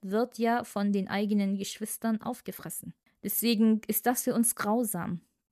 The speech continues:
Der Verlauf der Natur ist für uns ziemlich grausam, für unsere menschlichen Verhältnisse. Aber dort gilt das Prinzip, der Stärkere überlebt. Auch wenn es um die Paarung geht, ne? Die Weibchen suchen sich Männchen aus,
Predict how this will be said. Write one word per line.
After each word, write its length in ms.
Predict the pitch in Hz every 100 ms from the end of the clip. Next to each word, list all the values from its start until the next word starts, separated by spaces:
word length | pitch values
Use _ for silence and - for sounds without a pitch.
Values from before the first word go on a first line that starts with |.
| -
Der 100 | 208
Verlauf 420 | 226 214 233 -
der 100 | 240
Natur 400 | 226 226 247 240
ist 180 | - -
für 120 | 190
uns 240 | 214 -
ziemlich 440 | - 254 240 233 -
grausam, 440 | 214 226 190 175
für 120 | -
unsere 300 | 202 202 208
menschlichen 500 | 202 196 - 208 214
Verhältnisse. 680 | 208 196 214 226 190 - - - - -
Aber 200 | 185 190
dort 440 | 190 214 240 - -
gilt 320 | 240 247 -
das 160 | 214
Prinzip, 600 | - 202 202 - 240 254 -
der 140 | 196
Stärkere 640 | - - 170 - 190 208
überlebt. 580 | 214 233 226 277 - - _ - - -
Auch 220 | 190 202
wenn 80 | 214
es 160 | 220 -
um 100 | 220
die 120 | 233
Paarung 500 | - 254 269 233 202
geht, 380 | 180 - - -
ne? 160 | 196
Die 160 | 233 196
Weibchen 400 | 170 196 - 233
suchen 300 | 196 233 214
sich 180 | 180 -
Männchen 400 | 170 202 233 220
aus, 320 | 214 254 -